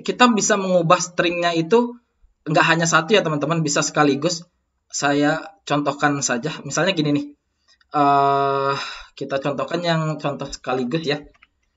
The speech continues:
Echo H R, eh, terakhir saya contohkan, echo H satu string replace.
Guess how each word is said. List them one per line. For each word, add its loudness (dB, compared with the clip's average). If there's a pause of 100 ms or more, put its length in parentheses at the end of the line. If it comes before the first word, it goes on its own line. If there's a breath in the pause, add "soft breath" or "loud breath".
(160)
Echo 0
H -6
R, 0 (1500)
eh, -2
terakhir -4
saya -4
contohkan, -4 (120)
echo -2 (320 loud breath)
H -12 (120)
satu -2
string -6 (680)
replace. -6